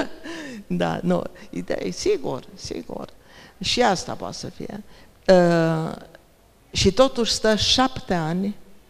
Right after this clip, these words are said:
cu Calipso, bine mersi, dar șapte ani este cam, uh, timpul în care,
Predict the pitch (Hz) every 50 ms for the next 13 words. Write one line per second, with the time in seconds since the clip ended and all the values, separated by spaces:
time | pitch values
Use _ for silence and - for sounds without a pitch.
0 | - - - - _ _ _ _ _ _ _ - 190 196 - 190 160 147 143 139
1 | - - - - 170 185 180 175 196 202 190 170 156 147 139 135 - - - 165
2 | 185 196 202 180 165 180 135 139 156 175 196 - 233 - - - - - - -
3 | - - - - _ _ _ _ _ _ _ _ _ _ _ - - - 208 202
4 | - - - 190 196 190 190 185 180 - - 180 170 - 180 170 170 170 170 170
5 | 170 170 170 170 165 160 165 - 185 180 185 180 180 - 180 175 165 165 165 165
6 | 170 175 180 - - - - - - - - - - - _ _ _ _ _ _
7 | _ - - 156 160 160 160 - 175 170 170 170 170 165 165 165 165